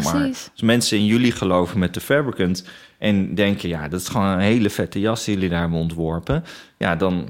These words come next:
Speaker 1: ik denk nu al, die, die eerste, dat eerste kledingstuk, die, die, die jurk die verkocht is, die,
Speaker 2: Hmm.
Speaker 1: eh, eh, dat was toen omgerekend dus, eh, negen en een half duizend.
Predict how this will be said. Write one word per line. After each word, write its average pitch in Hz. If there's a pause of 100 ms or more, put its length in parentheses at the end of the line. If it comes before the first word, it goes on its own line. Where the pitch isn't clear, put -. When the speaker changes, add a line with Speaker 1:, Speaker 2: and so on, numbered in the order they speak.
(160)
Speaker 1:
ik 107
denk 104
nu 131
al, 92
die, 90
die 92
eerste, 95
dat 87
eerste 107
kledingstuk, 90
die, 82
die, 85
die 85
jurk 92
die 85
verkocht -
is, 82
die, 85
Speaker 2:
Hmm. -
Speaker 1:
eh, 82 (1000)
eh, 82 (420)
dat 85
was 87
toen 113
omgerekend 95
dus, 87
eh, 90
negen 90
en -
een 92
half 85
duizend. 92